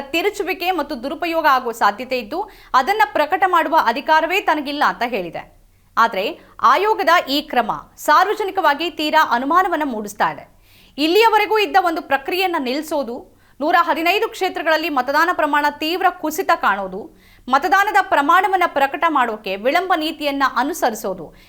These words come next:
ಇವೆಲ್ಲವೂ ಚುನಾವಣಾ ಆಯೋಗದ ನಡೆ ಕುರಿತು ಅನುಮಾನವನ್ನ ಮೂಡಿಸಿದೆ.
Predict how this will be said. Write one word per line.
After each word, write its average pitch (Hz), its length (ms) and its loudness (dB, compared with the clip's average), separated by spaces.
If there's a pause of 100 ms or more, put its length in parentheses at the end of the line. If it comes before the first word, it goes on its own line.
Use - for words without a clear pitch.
(120)
ಇವೆಲ್ಲವೂ 294 640 0
ಚುನಾವಣಾ 359 640 2
ಆಯೋಗದ 277 460 2
ನಡೆ 240 360 0
ಕುರಿತು 262 400 -6
ಅನುಮಾನವನ್ನ 220 640 -4
ಮೂಡಿಸಿದೆ. 233 640 -8